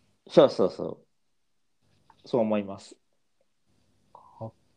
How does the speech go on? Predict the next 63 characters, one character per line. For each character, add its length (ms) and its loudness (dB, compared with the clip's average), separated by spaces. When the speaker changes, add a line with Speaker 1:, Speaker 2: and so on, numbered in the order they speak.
Speaker 2:
こ 240 -4
よ。 380 4
Speaker 1:
い 40 -8
や、 80 -2
本 160 0
当 80 -2
に 100 0
こ 400 2
う、 60 -4
理 100 -2
解 240 2
し、 180 -16
し 100 -16
き 140 -14
っ 20 -10
て 80 2
い 80 2
る、 180 0
も 120 -2
し、 180 -10
そ 160 -16
し 60 -20
て 80 4
信 260 2
頼 160 6
し 100 -4
き 100 -10
っ 60 -12
て 120 0
い 60 8
る、 20 6
Speaker 2:
信 80 4
頼 180 2
で 80 2
す 60 0
よ。 20 2
Speaker 1:
お 40 4
互 340 2
い 20 -4
に。 140 -6
Speaker 2:
う 40 -4
ん、 340 -4
う 60 -6
ん。 180 -8
Speaker 1:
っ 40 -16
て 80 0
い 40 0
う 20 -2
チ 180 0
ー 40 4
ム 100 0
の 100 -8
素 160 -10
晴 160 -4
ら 80 -8
し 80 -20
さ 160 -6
を 60 -8
感 240 -12
じ 80 -8
ら 120 -6
れ 80 -10
る、 220 -8